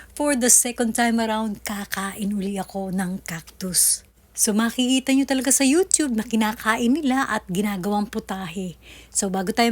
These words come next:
magsimula, kung bago ka lang sa channel ko, please subscribe, like, and share, and don't forget to hit the bell button para updated ka sa lahat ng aking mga vlogs. Sa totoo lang, ngayon ko lang tiningnan sa Google kung ano ang mga benefits ng cactus.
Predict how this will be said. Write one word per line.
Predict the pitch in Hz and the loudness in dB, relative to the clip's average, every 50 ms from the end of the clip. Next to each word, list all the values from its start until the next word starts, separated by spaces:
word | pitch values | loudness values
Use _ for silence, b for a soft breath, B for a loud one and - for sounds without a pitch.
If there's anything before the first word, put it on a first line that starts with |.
| 233 | 4
magsimula, | 240 - - 269 254 254 262 254 269 254 | 2 2 4 4 4 2 2 0 -2 -2
kung | - 254 220 | 0 0 0
bago | 214 214 202 220 220 | 0 0 -2 -2 -4
ka | - 220 | -2 -2
lang | 214 220 208 | -2 -2 -2
sa | 226 | -2
channel | 208 - - 226 220 226 247 247 | 0 0 0 2 2 2 2 0
ko, | 240 - 339 359 339 | 2 2 2 2 2
please | - 320 311 269 - | 2 0 2 2 2
subscribe, | 285 240 - - - 262 254 247 247 220 | 2 0 0 0 0 2 2 2 2 2
like, | 240 233 233 - | 0 0 0 2
and | 240 226 | 0 0
share, | 220 - - 233 220 226 | 0 0 0 0 2 2
and | 226 214 202 220 | 2 2 2 2
don't | 214 202 - | 0 0 0
forget | - 208 185 196 220 208 | -2 0 0 0 0 0
to | - 247 220 | 2 2 2
hit | 196 196 226 226 - | 4 4 2 0 0
the | - 214 | -2 0
bell | 202 220 214 | 0 0 0
button | 190 208 214 208 - 240 226 - B B B B B | 0 -2 -2 0 0 0 0 0 B B B B B
para | - 247 262 262 254 247 | -2 2 2 2 2 2
updated | - 208 240 247 240 202 247 202 | 2 2 4 4 4 4 0 0
ka | - 254 240 | 2 2 4
sa | - - 254 247 | 4 4 2 0
lahat | 214 202 226 214 | 0 -2 -2 -2
ng | 226 220 226 208 | 0 0 0 0
aking | 180 180 - 190 190 202 | -2 -4 -2 0 0 2
mga | 208 208 220 202 190 | 2 2 0 0 0
vlogs. | 226 233 233 208 180 - - - - - - - _ B B B B | 0 0 0 -2 -2 -2 -2 -2 -4 -6 -8 -16 _ B B B B
Sa | B - 220 | B -4 -4
totoo | 202 - 214 - 233 226 220 | -2 -2 0 2 4 4 6
lang, | 226 254 247 220 | 6 6 6 4
ngayon | 202 190 185 185 185 | 4 4 2 2 2
ko | - 196 | 2 2
lang | 190 190 202 | 4 4 2
tiningnan | 196 - 208 202 202 208 208 208 208 233 233 | 4 4 4 6 6 6 6 6 4 4 4
sa | - 254 220 | 4 2 2
Google | 202 240 240 208 254 269 262 | 2 2 2 2 2 0 2
kung | - - 240 226 | 2 0 0 2
ano | 233 240 247 | 2 2 2
ang | 240 240 | 2 2
mga | 240 240 226 180 | 2 2 2 2
benefits | 185 202 208 220 214 - 226 226 - - - | 2 2 2 2 2 0 -2 0 2 2 2
ng | 240 240 233 | 2 0 0
cactus. | 226 - 240 233 - - - - 320 320 269 - - - | 0 0 -2 -2 -2 -4 -4 -2 0 0 2 0 0 -2